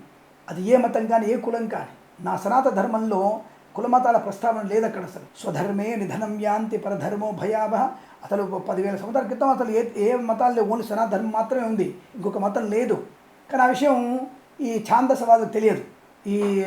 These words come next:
మిగతా వాళ్ళకి, మ్లేచ్ఛవాదులకి, ఇతరవాదులకి ఈ విషయాలు తెలియవు. సనాతన ధర్మం ఒక్కటే ఉండేది, ఇంకొక ధర్మం లేదు. తర్వాత, తర్వాత, తర్వాత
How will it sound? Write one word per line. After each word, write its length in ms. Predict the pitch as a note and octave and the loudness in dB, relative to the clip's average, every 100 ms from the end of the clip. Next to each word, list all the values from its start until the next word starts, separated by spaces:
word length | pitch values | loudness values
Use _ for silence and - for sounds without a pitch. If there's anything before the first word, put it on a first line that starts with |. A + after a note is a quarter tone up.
| F#3+ | 0
మిగతా 420 | F#3 F3+ F#3 G3+ | -2 -4 -2 2
వాళ్ళకి, 280 | A#3 G#3+ - | 4 4 4
మ్లేచ్ఛవాదులకి, 920 | F#3 G3+ A3 A3 A3 G#3+ G3+ G3+ F3+ | -2 2 2 2 0 2 0 -4 -6
ఇతరవాదులకి 680 | G#3 G#3 A3 G#3 G3+ G3+ G3+ D#4+ G4+ - - | -8 -2 0 2 0 -2 -4 -4 -6 -16 -12
ఈ 20 | |
విషయాలు 240 | G#3+ B3+ A3+ | -2 -2 0
తెలియవు. 400 | C#4 C4+ - - - - - - - - | -2 -2 -4 -18 -20 -20 -20 -20 -20 -8
సనాతన 360 | G3+ A3+ A3 | 2 2 2
ధర్మం 300 | A3 D#3 A3 | -2 -4 -4
ఒక్కటే 360 | G3+ G3+ G#3+ C#4+ | -4 -2 4 8
ఉండేది, 540 | D4 C4+ C4 G3+ E3+ - | 8 8 6 4 -2 -4
ఇంకొక 240 | F#3+ G3+ | -6 -4
ధర్మం 380 | E3 F#3+ A3 G3+ | -4 -4 -4 0
లేదు. 220 | G#3 F3+ - - - G3 | 0 0 -6 -18 -10 -4
తర్వాత, 380 | G#3 D4 D4 | 2 4 4
తర్వాత, 340 | C#4+ B3+ C4 B3+ | 4 4 4 4
తర్వాత 600 | A3+ A#3 A3 F#3+ F#3+ | 2 4 4 4 2